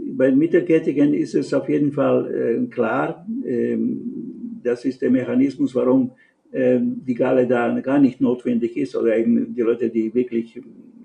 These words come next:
weiß ich, Gallenprobleme haben, ähm, das also vertragen können. Ähm, aber ich denke schon, mit der Zeit, äh,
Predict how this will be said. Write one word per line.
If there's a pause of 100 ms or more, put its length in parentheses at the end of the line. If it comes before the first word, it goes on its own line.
(400)
weiß
ich, (140)
Gallenprobleme
haben, (560)
ähm,
das
also (220)
vertragen
können. (920)
Ähm,
aber
ich
denke
schon,
mit
der
Zeit,
äh,